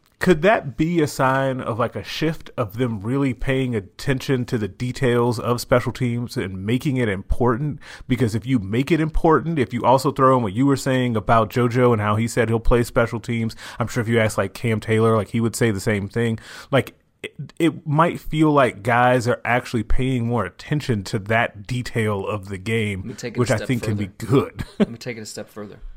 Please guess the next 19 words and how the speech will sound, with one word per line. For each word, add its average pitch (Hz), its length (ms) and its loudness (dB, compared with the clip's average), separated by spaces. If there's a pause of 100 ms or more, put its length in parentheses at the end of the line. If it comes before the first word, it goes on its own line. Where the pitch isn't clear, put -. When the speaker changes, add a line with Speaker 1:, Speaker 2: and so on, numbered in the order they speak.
(500)
Speaker 2:
If - 120 -18
they're 127 100 -6
paying 139 240 -10
attention 120 380 -12
to 104 60 -10
the 104 120 -18
details 107 440 -12
of 101 80 -18
special 127 360 -14
teams, - 440 -20 (760)
then 113 100 -14
they're 107 80 -10
paying 107 240 -14
attention 101 380 -18
to - 60 -18
all 101 300 -8
the - 60 -20
little - 160 -20
details. - 540 -20